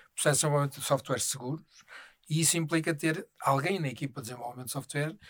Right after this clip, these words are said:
alguém que tenha consciência de segurança. Mas não termina aqui, porque mesmo assim podem surgir falhas, então é preciso fazer testes. E é preciso também depois monitorizar, porque os softwares hoje em dia, como quase tudo, são construções feitas quase como legos.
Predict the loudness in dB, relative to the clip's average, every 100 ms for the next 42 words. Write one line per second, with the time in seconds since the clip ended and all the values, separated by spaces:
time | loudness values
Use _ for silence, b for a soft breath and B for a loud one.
0 | B B 0 2 0 0 0 0 0 -2
1 | -2 0 -2 -2 -4 -4 -4 -6 -8 -12
2 | b b 0 0 0 -4 -4 -4 -4 -6
3 | -12 -12 b b b -8 -2 0 6 6
4 | 6 2 2 0 0 0 0 -4 -4 -6
5 | -4 -4 -4 -6 -6 -4 -2 -2 -4 -4
6 | -4 -2 -4 -4 -6 -12 -14 B B B
7 | 0 2 4 2 2 4 4 4 0 0
8 | 0 -2 -4 -4 0 0 0 2 0 -2
9 | -14 -8 -8 -8 B B B _ _ _
10 | 0 4 4 4 2 2 0 0 0 -2
11 | -4 -6 -6 -6 -6 -12 -2 0 0 -6
12 | -10 -6 -4 -4 -4 -6 -6 -6 -4 -2
13 | -4 -4 -4 2 2 2 -2 0 0 0
14 | -4 -16